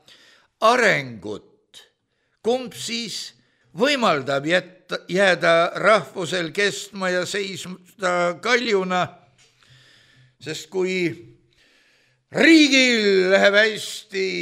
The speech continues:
ja rahvale paneme, noh, hädaabitoetusi juurde, siis on ju midagi kärisenud.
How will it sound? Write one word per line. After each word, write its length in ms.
ja 340
rahvale 640
paneme, 500
noh, 200
hädaabitoetusi 1300
juurde, 680
siis 220
on 320
ju 160
midagi 600
kärisenud. 1200